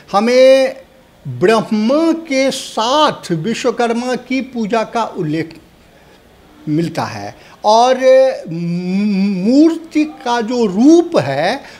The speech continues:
उसमें भी ब्रह्मा के साथ बहुत हद तक इनका रूप मिलता है। अंतर इतना ही है कि ब्रह्मा के चार मुख हैं और विश्वकर्मा को एक मुख माना गया है। बाकी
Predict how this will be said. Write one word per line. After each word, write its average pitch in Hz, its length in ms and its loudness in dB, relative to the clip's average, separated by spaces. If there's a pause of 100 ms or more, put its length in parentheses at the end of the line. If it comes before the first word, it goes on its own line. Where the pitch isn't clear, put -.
(120)
उसमें 269 400 2
भी 254 240 0
ब्रह्मा 226 520 -2
के - 320 -6
साथ 254 300 -4 (120)
बहुत 196 540 -4
हद 208 180 0
तक 220 600 -4 (420)
इनका 196 340 -2
रूप 294 520 -2 (340)
मिलता 247 360 0
है। 139 300 -4 (800)
अंतर 220 400 2
इतना 208 400 -6
ही 262 180 0
है 254 220 0
कि 269 240 -6
ब्रह्मा 208 540 -2
के 262 340 -2
चार 214 460 0
मुख 233 460 -4
हैं 302 320 -2 (240)
और 262 220 0
विश्वकर्मा 226 680 -4 (640)
को 269 400 2
एक 277 300 0
मुख 196 360 -10 (340)
माना 185 340 -4
गया 226 300 -2
है। 262 340 -2
बाकी 220 520 -4